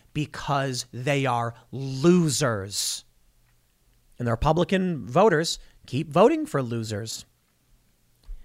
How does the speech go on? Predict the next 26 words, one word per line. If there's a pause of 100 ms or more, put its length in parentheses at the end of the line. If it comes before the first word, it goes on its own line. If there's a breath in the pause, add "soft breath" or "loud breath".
(320)
It's
a
tough
battle. (260)
Maybe (360)
in
twenty
twenty-two
there
will
be
a
shift. (400 soft breath)
Maybe
there
will
be
primary
elections
and
these
rhinos
will
get
removed. (1200)
Maybe.